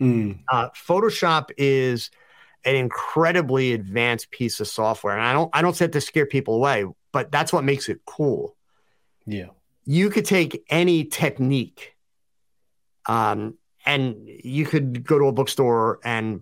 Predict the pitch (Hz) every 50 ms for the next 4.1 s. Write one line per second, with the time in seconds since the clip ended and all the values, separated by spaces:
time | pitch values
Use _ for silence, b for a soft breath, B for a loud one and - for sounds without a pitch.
0 | _ - - - 143 123 - - 143 143 117 101 120 - - 123 110 - - 107
1 | - - 117 101 101 - 120 107 104 107 - - 117 120 120 107 98 131 127 117
2 | - - - 123 120 113 113 107 - 98 95 104 104 104 107 - - 110 98 -
3 | - 123 113 104 - 104 95 - - - 101 - 107 98 87 85 - 95 76 -
4 | -